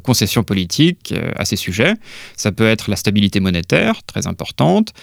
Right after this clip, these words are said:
Ça peut être, euh, la confirmation de certaines prérogatives judiciaires, enfin, tout un tas de choses. Ça peut être aussi la diminution du nombre des officiers royaux, puisque déjà à l'époque, on trouvait qu'il y avait trop de fonctionnaires. Voilà. Enfin voilà.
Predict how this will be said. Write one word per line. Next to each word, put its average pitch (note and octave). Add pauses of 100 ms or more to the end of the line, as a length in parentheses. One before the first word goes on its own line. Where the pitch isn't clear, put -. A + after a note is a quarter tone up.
(200)
Ça G#2
peut A2+
être, A2+
euh, G2
la G2
confirmation G#2+
de G#2
certaines -
prérogatives G#2
judiciaires, G2
enfin, F#2+
tout -
un -
tas F#2+
de -
choses. -
Ça A#2
peut C3+
être C3
aussi A#2+
la G#2
diminution G#2+
du G2+
nombre C3
des A2
officiers A2
royaux, G2+
puisque -
déjà C3
à B2
l'époque, A2+
on G#2
trouvait G#2
qu'il -
y E2
avait F2 (140)
trop D3+
de -
fonctionnaires. A2 (580)
Voilà. - (680)
Enfin A2
voilà. A2